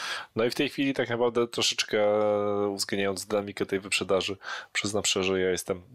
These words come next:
w kłopocie. Oczywiście można było posiłkować się jakąś formacją nieregularną z, e, palety eliotowskiej, e, no ale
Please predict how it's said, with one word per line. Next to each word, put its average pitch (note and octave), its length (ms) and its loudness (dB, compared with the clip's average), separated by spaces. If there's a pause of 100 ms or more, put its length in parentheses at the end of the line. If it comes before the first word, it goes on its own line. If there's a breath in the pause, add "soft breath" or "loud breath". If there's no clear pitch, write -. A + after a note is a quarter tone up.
(160)
w - 80 -10
kłopocie. G2 560 0
Oczywiście G2 340 0
można G#2 280 2
było F#2+ 180 2
posiłkować - 640 -2
się G2 80 0
jakąś F2+ 200 -4
formacją F#2+ 460 -2
nieregularną F#2 800 0
z, - 220 -2
e, F#2 480 2
palety F#2+ 460 -2 (340)
eliotowskiej, G2 840 0 (540 loud breath)
e, F#2+ 720 2
no G2 160 0
ale A2 300 2